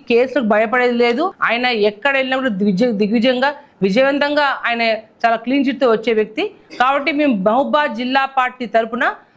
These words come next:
హరీష్ రావు గారికి అండగా నిలుస్తూ, రేవంత్ రెడ్డి గారు ఏదైతే ఈ, ఈ ఫోన్ ట్యాపింగ్ విషయంలో వారు వివరించే విషయాన్ని ప్రజలు కూడా గమనిస్తా ఉన్నారు.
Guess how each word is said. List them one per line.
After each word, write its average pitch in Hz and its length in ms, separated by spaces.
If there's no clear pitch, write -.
హరీష్ 277 300
రావు 302 120
గారికి 285 300
అండగా 254 440
నిలుస్తూ, 254 600
రేవంత్ 294 340
రెడ్డి 302 180
గారు 294 160
ఏదైతే 285 360
ఈ, 277 240
ఈ 240 240
ఫోన్ 269 300
ట్యాపింగ్ 285 360
విషయంలో 254 540
వారు 226 180
వివరించే 254 360
విషయాన్ని 247 340
ప్రజలు 226 360
కూడా 285 140
గమనిస్తా 233 480
ఉన్నారు. 240 320